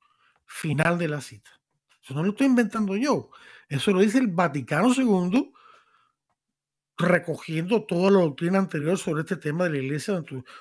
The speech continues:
sus dos mil años y pico de existencia. Si observamos atentamente, como decía antes, las citas al pie de página de la Humanae Vitae,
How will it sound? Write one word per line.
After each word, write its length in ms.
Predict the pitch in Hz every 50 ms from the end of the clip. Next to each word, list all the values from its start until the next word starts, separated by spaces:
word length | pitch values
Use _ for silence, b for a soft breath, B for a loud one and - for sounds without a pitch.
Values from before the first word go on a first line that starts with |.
| B _
sus 160 | - 143 131
dos 160 | 123 135 131
mil 180 | 139 156 160 170
años 240 | 170 175 180 170 151
y 60 | 147
pico 320 | - - 269 277 277 226
de 60 | 190
existencia. 640 | 160 - - 135 - 156 135 113 101 - - - _ _ _ _ _ _ _ _ _ _ B B B B B B B B B B B B _ _ _ _ _ _
Si 340 | - - - - 214 220 220
observamos 680 | 220 214 - - 202 185 196 262 302 339 349 320 262
atentamente, 920 | 233 208 - 247 262 262 226 - 214 202 214 226 226 208 180 - - 143
como 200 | 135 139 143 139
decía 280 | 135 127 - 214 202 202
antes, 240 | 202 190 190 175 147
las 200 | 135 139 127 -
citas 340 | - 240 262 247 - 269 240
al 220 | 214 175 151 -
pie 100 | - 208
de 140 | 208 202 185
página 480 | - - 185 185 185 196 208 190 165
de 100 | 147 143
la 60 | 135 135
Humanae 340 | 131 139 160 185 190 185
Vitae, 400 | 180 208 214 170 - - 123 -